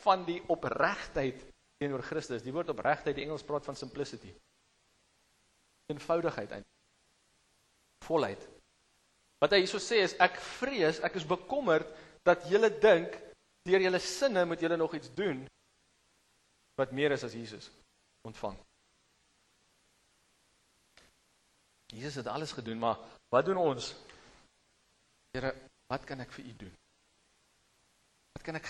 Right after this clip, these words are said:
gee? Wat se dae is belangrik? Wat kan ek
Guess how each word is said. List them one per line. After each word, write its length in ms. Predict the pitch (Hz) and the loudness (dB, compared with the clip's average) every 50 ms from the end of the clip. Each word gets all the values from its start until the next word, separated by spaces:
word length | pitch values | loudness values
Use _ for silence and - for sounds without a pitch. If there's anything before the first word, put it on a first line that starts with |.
| - - | -10 -8
gee? 280 | - 165 139 123 107 95 - - - _ _ _ _ _ _ _ _ _ _ _ _ _ _ _ _ _ _ _ _ _ _ _ - | -6 -4 -4 -4 -4 -6 -10 -16 -20 _ _ _ _ _ _ _ _ _ _ _ _ _ _ _ _ _ _ _ _ _ _ _ -10
Wat 100 | 147 - | -8 -6
se 120 | - 160 135 113 | -8 -8 -4 -2
dae 240 | 147 139 147 143 139 | 0 2 2 2 0
is 80 | 123 117 | 0 -2
belangrik? 400 | 131 123 120 120 117 110 110 107 | -4 -4 -4 -4 -4 -6 -8 -8
Wat 140 | 131 - - | -10 -10 -10
kan 160 | 165 151 151 | -10 -10 -10
ek 100 | - - | -12 -14